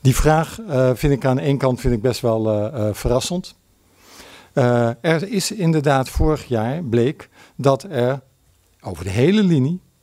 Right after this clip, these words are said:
in het sociaal cultu-, eh, cultureel werk eigenlijk te weinig geld in de begroting zat. En waarom zat er te weinig geld in? Omdat wij toen grote problemen hadden in een aantal andere portefeuilles en daar geld voor moesten vinden.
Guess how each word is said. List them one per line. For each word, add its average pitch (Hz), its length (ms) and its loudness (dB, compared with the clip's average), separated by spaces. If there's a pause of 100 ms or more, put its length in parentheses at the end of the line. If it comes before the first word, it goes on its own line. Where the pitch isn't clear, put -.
(180)
in 139 140 2
het 127 100 0
sociaal 127 440 0
cultu-, 123 500 -2
eh, 123 200 -2 (160)
cultureel 117 460 0
werk 107 280 -2 (300)
eigenlijk 143 420 0
te 143 100 -6
weinig 123 320 0
geld 110 260 -4
in 117 80 -2
de 117 60 -2
begroting 110 460 -4
zat. 107 240 -16 (880)
En 120 120 0
waarom 143 420 2 (260)
zat 151 280 -2
er 160 100 2
te - 100 -10
weinig 143 320 0
geld 135 260 -2
in? 156 200 -6 (400)
Omdat 117 300 2
wij 117 240 0
toen 120 360 -6
grote 143 360 0
problemen 123 440 0
hadden 117 220 0
in 110 80 -2
een 110 80 -4
aantal 113 380 -2
andere 120 420 0
portefeuilles 110 640 -4
en 131 100 -4
daar 107 180 0
geld 156 300 -2
voor 120 140 -6
moesten 107 280 -6
vinden. 98 300 -6